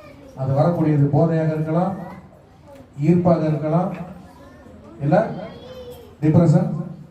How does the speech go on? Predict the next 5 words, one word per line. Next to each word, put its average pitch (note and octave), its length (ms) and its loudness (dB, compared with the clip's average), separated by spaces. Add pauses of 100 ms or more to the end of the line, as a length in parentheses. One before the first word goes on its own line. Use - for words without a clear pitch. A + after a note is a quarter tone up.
(280)
ஸ்ட்ரெஸ், E3+ 560 -2 (1080)
இந்த C#3 140 0
மாதிரி D#3 300 4
பிரச்சனையாக D3 560 0
இருக்கலாம். G#2+ 400 -6